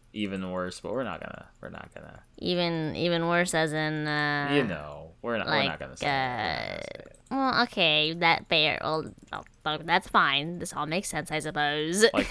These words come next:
Speaker 1: dude, it's a Toho artist that's already doing one bad thing. I'm pretty sure it slides into a lot more.
Speaker 2: Well, by bad, do you mean, like, uh, I, I don't know, we can, it's bad in the sense that it's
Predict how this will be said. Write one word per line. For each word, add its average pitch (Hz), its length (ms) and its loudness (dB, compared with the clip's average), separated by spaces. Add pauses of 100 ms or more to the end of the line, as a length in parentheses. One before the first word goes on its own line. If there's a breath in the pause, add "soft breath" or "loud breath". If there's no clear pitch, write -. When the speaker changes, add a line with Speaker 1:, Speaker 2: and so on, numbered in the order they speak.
Speaker 1:
dude, 92 200 -2
it's - 100 -6
a 147 60 0
Toho 147 240 6
artist 120 480 6
that's 98 180 0
already 101 360 4
doing 95 340 0
one 104 320 2
bad 117 320 4
thing. 123 240 0
I'm 107 160 -6
pretty 147 460 -4
sure 117 300 0
it 104 140 0
slides 95 400 0
into 87 220 -4
a 80 100 -4
lot 80 240 -4
more. 415 100 -2
Speaker 2:
Well, 247 400 6
by 220 260 12
bad, 202 880 12
do 185 80 -4
you 175 340 0
mean, 170 480 0
like, 147 640 4
uh, 156 240 2
I, 170 260 2
I 190 280 8
don't 175 80 2
know, 165 320 2
we 165 120 -2
can, 160 400 -8
it's 170 180 -6
bad 165 800 2
in 151 100 -6
the 156 80 -2
sense 156 340 -4
that - 120 -8
it's - 160 -12